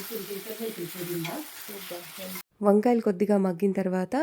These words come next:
ఇప్పుడు ఇందులో హాఫ్ టీ స్పూన్ జీలకర్ర మెంతుల పొడి అలాగే మీకు సరిపడా కారం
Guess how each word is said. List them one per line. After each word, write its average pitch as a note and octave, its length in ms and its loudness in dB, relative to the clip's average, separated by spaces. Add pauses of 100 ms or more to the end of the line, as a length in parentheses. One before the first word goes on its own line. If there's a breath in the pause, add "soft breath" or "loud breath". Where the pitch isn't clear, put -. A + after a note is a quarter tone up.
(140)
ఇప్పుడు G3 200 0
ఇందులో G3 340 2 (120)
హాఫ్ G3 220 4
టీ F#3+ 120 4
స్పూన్ G3 280 4
జీలకర్ర F#3 340 6
మెంతుల F#3 340 4 (100)
పొడి G3 220 6 (400 loud breath)
అలాగే F#3+ 320 8
మీకు B3+ 240 6
సరిపడా F#3+ 420 6
కారం F#3 400 4